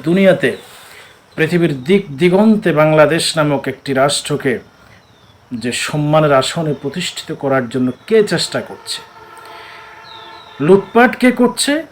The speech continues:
আর অর্থনীতি চাঙ্গা করার জন্য, সুশাসন এবং বিচার ব্যবস্থা ফিরিয়ে আনার জন্য, দেশকে সঠিক ওয়েতে রান করার জন্য কে আপ্রাণ প্রচেষ্টা চালাচ্ছে, সেটা বুঝতে হবে,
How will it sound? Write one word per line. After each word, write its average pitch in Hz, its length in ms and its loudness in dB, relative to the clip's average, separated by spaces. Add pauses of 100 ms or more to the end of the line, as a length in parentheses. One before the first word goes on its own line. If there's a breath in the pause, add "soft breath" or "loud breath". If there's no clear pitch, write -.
(260)
আর 143 260 2
অর্থনীতি 196 580 -2
চাঙ্গা 196 360 -2
করার 180 360 2
জন্য, 180 260 0 (200)
সুশাসন 180 640 -4
এবং 175 240 0
বিচার 175 340 -2
ব্যবস্থা 175 440 -2
ফিরিয়ে 170 400 0
আনার 170 240 2
জন্য, 170 280 0 (840 loud breath)
দেশকে 160 440 -2
সঠিক 165 520 -2 (420)
ওয়েতে 175 460 2 (920 loud breath)
রান 175 220 6 (100)
করার 202 360 6
জন্য 202 300 4 (160)
কে 208 160 4
আপ্রাণ 202 480 4
প্রচেষ্টা 220 520 -2
চালাচ্ছে, 262 520 0 (440)
সেটা 135 220 -4
বুঝতে 143 340 -6
হবে, - 240 -14